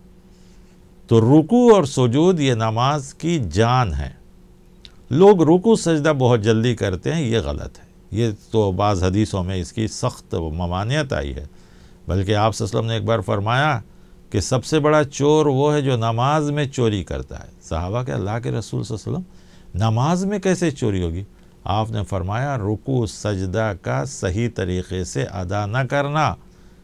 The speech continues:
बाज़ लोग ऐसे करते हैं सजदा जैसे कौवे ठोंग मारता हो,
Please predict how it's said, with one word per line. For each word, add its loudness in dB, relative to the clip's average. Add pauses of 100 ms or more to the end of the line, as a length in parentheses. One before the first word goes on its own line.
(220)
बाज़ 0
लोग 2
ऐसे 2
करते 0
हैं 2
सजदा 0
जैसे 0
कौवे -2 (520)
ठोंग -2
मारता -8
हो, -16